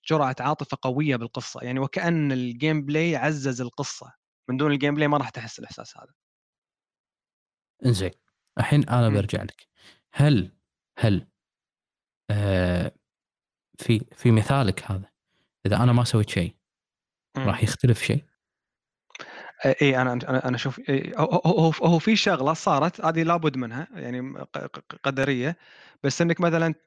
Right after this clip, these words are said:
Speaker 1: تاخذ اللي تبيه وتطلع من دون لا تسبب أي ضرر ثاني، آه، ق-، قد يعكس ت-، توجهك كلاعب. أنت قد تكون شخص <laughs> شرير، وقد
Speaker 2: أتاحت لك
Speaker 1: تكون، يعني،
Speaker 2: هالشيء؟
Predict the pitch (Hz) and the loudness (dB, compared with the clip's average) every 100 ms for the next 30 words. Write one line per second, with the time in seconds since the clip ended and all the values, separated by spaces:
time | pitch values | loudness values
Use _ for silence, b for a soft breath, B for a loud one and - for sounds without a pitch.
0 | 170 - 185 185 160 156 170 160 143 156 | -16 -2 -2 0 -4 -2 -2 0 0 0
1 | 160 131 127 123 139 165 147 127 123 120 | -2 -2 -2 -4 -2 0 0 0 -2 -4
2 | - 127 135 147 143 147 135 151 131 127 | -6 -6 -2 -2 0 0 0 0 0 0
3 | 202 B B B B - 147 131 - - | -4 B B B B -6 -4 -4 -8 -8
4 | 180 160 156 165 - 190 247 214 208 180 | -6 -4 -6 -10 -2 0 2 -2 -2 -6
5 | - 196 180 180 254 156 131 - 165 131 | -6 -10 -2 0 0 -2 -2 -2 0 0
6 | 110 123 - 147 - - 143 139 147 - | -4 -8 -8 -6 -6 -6 -4 -4 -6 -8
7 | 127 - 165 135 - - - - 135 135 | -10 -4 -4 -6 -14 -14 -4 -2 2 4
8 | 165 110 - 147 143 143 147 143 143 135 | 4 4 4 2 4 4 2 2 2 2
9 | 190 | 2